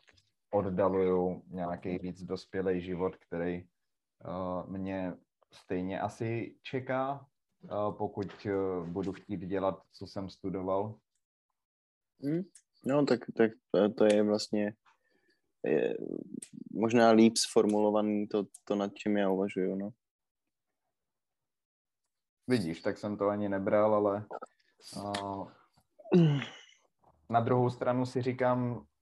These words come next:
Speaker 1: že bych taky hypoteticky si uměl představit se vším seknout a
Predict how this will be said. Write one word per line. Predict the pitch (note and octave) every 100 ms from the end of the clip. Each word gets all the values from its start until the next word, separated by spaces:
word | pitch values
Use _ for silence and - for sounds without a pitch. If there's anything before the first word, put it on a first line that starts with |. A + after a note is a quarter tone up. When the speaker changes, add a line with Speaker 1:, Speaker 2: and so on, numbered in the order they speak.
| _ _ _ _ _ _ _
Speaker 1:
že | - A#2+ A#2+ A#2 A2 -
bych | A2+ A#2
taky | B2 B2 C#3+ G#2+ - - _ _ _ _ _ _ _ _ _ _ _ _ _ -
hypoteticky | A2+ - G#2+ A2+ G2 G#2+ - - G2+ F#2+ -
si | - G#2
uměl | - G2+ G2 G2
představit | F#2+ F#2 - A2 G2 F#2
se | -
vším | F2 - G2+
seknout | G2 G2 - F#2 F2+ F#2 -
a | F2+ F2